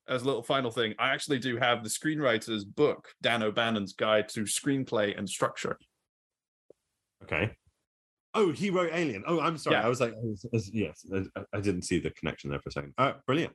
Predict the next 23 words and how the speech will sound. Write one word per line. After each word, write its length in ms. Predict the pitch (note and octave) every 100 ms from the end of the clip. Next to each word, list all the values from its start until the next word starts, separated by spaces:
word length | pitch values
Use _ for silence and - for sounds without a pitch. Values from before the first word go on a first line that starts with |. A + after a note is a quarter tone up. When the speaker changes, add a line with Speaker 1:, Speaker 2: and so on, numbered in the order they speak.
| -
Speaker 2:
Well 120 | B2+
done. 120 | C#3
Speaker 1:
Yeah, 140 | G#2 - -
Dan 200 | A#2+ A#2
O'Bannon, 380 | A2 G#2+ G#2
he 80 | F#2+
wrote 160 | G2 F#2
the 80 | G2
film, 200 | G2+ F#2+
and 80 | F#2+
he 60 |
also 220 | F#2+ - F#2+
worked 280 | G2 F#2+
on, 200 | G2+ F#2+
uh, 400 | F#2+ F2+ F2+ F2+ - _ _ _ _
Return 340 | G2+ - G2+ F#2+
of 60 | F#2+
the 60 |
Living 320 | F#2 F#2 F2
Dead, 260 | F2 F2 E2+
which 220 | F2+ -
is 100 | F2+
a 140 | -